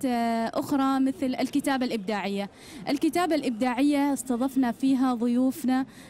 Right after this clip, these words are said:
آه، في الركن وهم كتاب عمانيين، سلطنا فيها الضوء على تجارب هؤلاء الكتاب، على كتابتهم الإبداعية وكيف هم وصلوا إلى هذا المستوى في الكتابة. كان عندنا ثلاثة ضيوف،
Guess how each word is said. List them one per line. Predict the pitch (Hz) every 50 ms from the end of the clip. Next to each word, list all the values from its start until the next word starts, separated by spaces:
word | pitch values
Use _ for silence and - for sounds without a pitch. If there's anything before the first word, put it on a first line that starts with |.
| - -
آه، | - 226 226 226 226 226 226 220 220 220
في | 214 -
الركن | 269 254 247 262 - 302 302 302 285 -
وهم | 254 247 262 254 294 277 269 - -
كتاب | 269 - - 285 269 262 269 262 220 233
عمانيين، | 226 240 240 240 240 233 233 233 240 240 262 285 - - - - - - - -
سلطنا | - - 294 311 330 - 320 294
فيها | 285 262 320 302 302 277
الضوء | 226 226 277 269 269
على | 240 247 247 247 254
تجارب | 262 262 247 220 240 254 269 269 240 240
هؤلاء | 247 262 220 214 233 233 240 -
الكتاب، | 233 233 - 254 233 - - 247 233 233 226 220 - - - - - -
على | - 220 240 247 240 240
كتابتهم | 247 - 254 - 262 240 240 254 359 - 320 330 269
الإبداعية | 254 254 214 247 208 190 233 226 220 208 240 247 247 233
وكيف | 233 226 233 - - 294 285 277 254 - - - - - - - -
هم | - 285 269 262
وصلوا | 269 294 277 - 262 247 233 233
إلى | - 233 247 247
هذا | 247 247 247 240 226 233
المستوى | 226 233 247 - 294 269 233 226 233 226 226 226 - - - - -
في | - - 262 - -
الكتابة. | 247 233 262 254 - - 269 269 240 202 202 196 190 202 233 -
كان | - 247 233 233
عندنا | 202 226 240 226 262 247 233 226 220
ثلاثة | 220 - 269 247 254 262 277
ضيوف، | 254 208 220 220 214 226 262 269